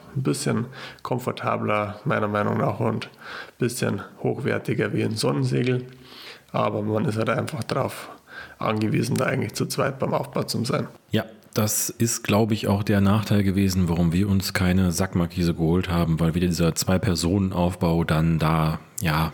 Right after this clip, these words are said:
Speaker 2: Pflicht will ich nicht sagen, aber schon angebracht ist. Es ist, glaub ich, komfortabler, es zu zweit zu machen, und ich glaub, es wird auch vom Hersteller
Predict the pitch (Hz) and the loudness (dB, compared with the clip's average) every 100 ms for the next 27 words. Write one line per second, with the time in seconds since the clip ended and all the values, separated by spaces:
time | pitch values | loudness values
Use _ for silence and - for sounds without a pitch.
0 | - - - 104 113 98 90 82 95 101 | -8 -10 -2 0 0 0 0 2 0 0
1 | 92 85 82 80 76 80 - 101 90 82 | 2 2 2 2 0 2 2 2 2 0
2 | - - - - 95 90 73 76 78 - | -6 -14 -8 0 2 2 2 0 0 -2
3 | - 87 - - - 90 - 82 82 - | -6 -6 -6 -8 -6 -4 0 0 0 -2
4 | 80 - 82 90 95 95 87 92 - 85 | -2 0 0 2 4 4 2 0 0 2
5 | 82 - 80 76 80 78 73 - 80 87 | 2 2 2 2 2 2 0 -2 -2 0
6 | 82 - 85 85 82 - 80 78 | 0 0 0 0 0 0 2 0